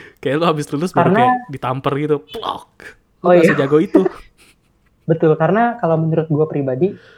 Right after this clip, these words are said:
Speaker 2: eh, ini salah satu dari quarter life crisis sih.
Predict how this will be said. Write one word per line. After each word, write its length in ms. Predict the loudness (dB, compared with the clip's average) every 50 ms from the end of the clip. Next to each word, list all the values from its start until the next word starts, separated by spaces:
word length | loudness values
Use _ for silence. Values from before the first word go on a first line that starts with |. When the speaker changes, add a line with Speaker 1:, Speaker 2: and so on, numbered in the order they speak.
| _ -10
Speaker 2:
eh, 300 | -6 -4 -4 -4 -4 -4 -6
ini 220 | -4 -4 -4 -2
salah 260 | -2 -2 0 0 0
satu 280 | 0 0 -2 -2 -2 -2
dari 200 | -2 -2 -2 -2
quarter 320 | -2 -4 -4 -2 0 -2
life 220 | 0 0 -2 -4 -4
crisis 420 | -8 -6 -6 -6 -4 -6 -8 -8 -8
sih. 180 | -16 -18 -18